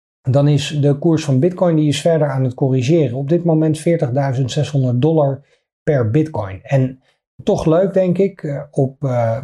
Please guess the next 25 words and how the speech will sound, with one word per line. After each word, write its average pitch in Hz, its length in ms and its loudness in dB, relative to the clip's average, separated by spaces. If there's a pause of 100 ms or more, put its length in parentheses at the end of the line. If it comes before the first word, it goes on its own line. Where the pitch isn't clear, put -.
Bloomberg 151 640 2
kunnen 147 200 0
we 135 80 2
lezen 135 400 2
dat 131 340 -2
de 131 100 0
correlatie 147 640 0
tussen 131 420 -2 (260)
grondstoffen 147 640 0
en 131 120 0
Bitcoin 120 580 -2 (180)
het 120 140 -4
laagste 151 560 0
punt 160 260 2
kent 120 320 -2
sinds 143 280 0
tweeduizend 127 440 -2
achttien. 180 560 -2 (400)
Tweeduizend 110 500 -2
achttien 104 580 -4 (100)
was 127 280 -6
natuurlijk 123 360 -2
een 127 200 -8 (200)
hele 139 640 2
heftige 120 760 -4